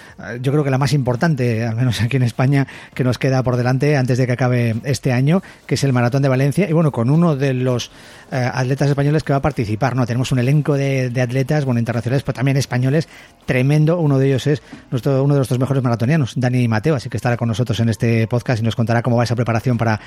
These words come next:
ese Maratón de Valencia tan especial, en el que tantos van a intentar buscar, por ejemplo,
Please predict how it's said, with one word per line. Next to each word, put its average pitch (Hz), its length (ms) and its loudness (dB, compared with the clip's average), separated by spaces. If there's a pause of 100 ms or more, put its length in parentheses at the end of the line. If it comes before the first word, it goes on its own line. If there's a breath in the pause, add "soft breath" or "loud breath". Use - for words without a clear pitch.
(320 loud breath)
ese 135 220 0
Maratón 123 340 2
de 123 60 2
Valencia 127 320 2
tan 131 180 2
especial, 123 520 0
en 113 60 -4
el 107 60 -4
que 113 260 2
tantos 127 380 2
van 117 160 2
a 117 140 4
intentar 113 320 0
buscar, 113 480 -2
por 104 140 -4
ejemplo, 135 320 0